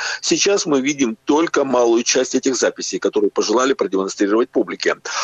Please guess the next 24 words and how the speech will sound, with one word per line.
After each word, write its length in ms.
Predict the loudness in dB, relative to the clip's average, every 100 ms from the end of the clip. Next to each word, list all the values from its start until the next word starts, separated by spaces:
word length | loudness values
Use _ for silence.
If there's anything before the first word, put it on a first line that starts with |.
| -6 0
А, 420 | 2 4 4 2
предположение 1080 | 0 -2 0 2 4 4 2 2 0 2 2
о 40 |
том, 180 | 2 0
что, 400 | -2 0 2 2
э, 160 | 2 2
это, 800 | 4 4 4 2 2 2 2 2
за 140 | 2
этим 200 | 0 0
стоит 280 | -2 -2 -2
Коломойский, 640 | 0 0 2 0 0 -2
высказывают 640 | -2 -2 0 0 2 0 2
аналитики, 500 | 0 0 -4 -4 -2
но 160 | 0
без 240 | 0 0 -2
каких-либо 600 | -6 -4 -2 -2 0 0
конкретных 600 | 0 -2 0 0 0 -2
доказательств. 640 | -2 0 0 0 -2 -2
Сам 180 | 0 0
Коломойский 540 | 0 0 2 0 -2
по 80 | 0
этому 260 | 0 0 0
поводу 320 | 0 0 0
отмалчивается. 760 | 0 0 0 0 0 2 0